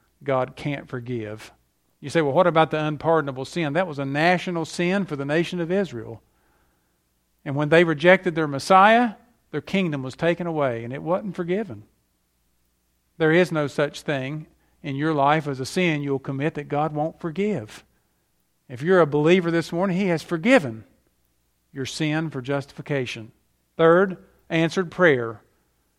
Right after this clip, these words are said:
Do you realize this morning when you abide in the vine, Jesus said, "Ask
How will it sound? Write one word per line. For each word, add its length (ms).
Do 80
you 100
realize 460
this 180
morning 220
when 100
you 160
abide 340
in 120
the 60
vine, 340
Jesus 320
said, 180
"Ask 480